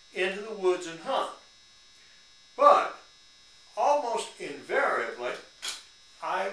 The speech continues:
will also use a cushion, like here, and sit like yay. Typically when I carry it,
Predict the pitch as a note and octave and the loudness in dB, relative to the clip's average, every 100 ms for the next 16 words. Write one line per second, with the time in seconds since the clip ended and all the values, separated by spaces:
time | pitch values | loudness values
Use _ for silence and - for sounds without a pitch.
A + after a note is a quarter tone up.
0 | G3+ G3+ D#3 E3+ F#3+ - B3 B3 B3 F#3+ | 0 0 2 0 -4 -6 0 0 0 -4
1 | F3 - - F#3 G#3 G#3+ G#3 - - E4 | 0 -2 -2 -8 -8 -6 -4 -4 -6 -4
2 | D#4+ G#4 - - - - - - - - | -4 -4 -10 -20 -20 -20 -20 -20 -20 -20
3 | - - - - - C#3+ D#3+ - A#3+ G#3 | -20 -20 -20 -20 -16 -10 -10 -8 -6 -4
4 | - - - - - - - - - - | -6 -14 -20 -20 -20 -20 -20 -20 -20 -20
5 | - - - - D#3 D3+ - A3+ A3+ A3 | -20 -20 -20 -20 -18 -12 -8 -4 -4 -6
6 | - - E3 E3 D#3+ - F#3 G#3+ - - | -16 -12 -4 -2 -2 -4 0 0 -2 -10
7 | - - - - - - - - - - | -20 -20 -20 -20 -20 -20 -20 -20 -20 -20
8 | - - D#4+ F4+ - A#3 G#3 G3+ G3 D#3+ | -20 -10 -4 -4 -6 -4 -4 -4 -4 -6
9 | - - - C4+ G#3+ - - | -8 -8 -4 0 0 -2 -8